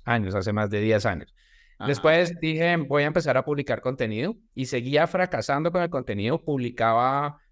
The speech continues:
Speaker 1: frases inspiradoras. Entonces, por ejemplo, el, el, el póster que tú tienes allí atrás de Einstein me pareció interesante, le tomaba una foto y la publicaba así,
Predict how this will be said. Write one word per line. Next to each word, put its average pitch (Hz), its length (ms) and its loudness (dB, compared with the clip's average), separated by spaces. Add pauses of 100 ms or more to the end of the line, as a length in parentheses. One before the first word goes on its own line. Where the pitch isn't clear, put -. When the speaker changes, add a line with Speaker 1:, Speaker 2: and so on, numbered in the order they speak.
(120)
Speaker 1:
frases 151 340 2
inspiradoras. 135 800 2 (280)
Entonces, 123 680 2
por 143 180 2
ejemplo, 123 600 2
el, 113 420 -4
el, 101 400 -6 (600)
el 123 160 -2
póster 156 400 4
que 143 100 2
tú 123 120 -2
tienes 131 280 0
allí 113 160 0
atrás 123 340 2
de 135 80 0
Einstein 139 640 0
me 123 160 0
pareció 113 320 2
interesante, 135 560 2
le 151 120 2
tomaba 117 200 0
una 123 160 2
foto 143 380 2
y 139 120 0
la 107 140 2
publicaba 107 460 0
así, 175 360 0